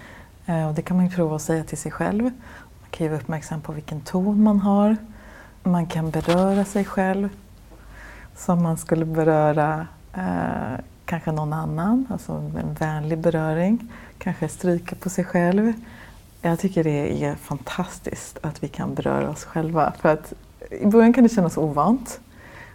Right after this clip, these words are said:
Men, eh, kroppen känner ju inte skillnad på, liksom, den, alltså får den en, en behaglig beröring så, så mår ju den bra oavsett om det är vi eller någon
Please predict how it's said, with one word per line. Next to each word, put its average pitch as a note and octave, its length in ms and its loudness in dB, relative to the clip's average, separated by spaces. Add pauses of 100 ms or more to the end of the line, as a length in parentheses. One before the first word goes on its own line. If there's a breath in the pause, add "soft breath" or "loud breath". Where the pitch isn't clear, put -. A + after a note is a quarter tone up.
(120)
Men, D#3 500 2
eh, D#3 300 0
kroppen B3 400 6
känner G3 240 6
ju F3+ 60 8
inte F3 160 0
skillnad F#3+ 560 4
på, - 360 0
liksom, - 360 -8 (720)
den, F#3+ 300 2 (280)
alltså G3 240 -2
får A3 200 6
den F3+ 160 4
en, D#3 200 0
en D#3 180 0
behaglig D#3+ 420 2
beröring F3 500 6
så, D#3 360 -2 (100)
så D#3+ 300 -2
mår D#3 220 -2
ju D3+ 80 0
den D3 320 -2 (720)
bra D#3+ 380 4
oavsett D3+ 400 0
om D3+ 120 -6
det D3 60 0
är D3+ 60 0
vi F3 180 4
eller D#3+ 160 2
någon E3 360 2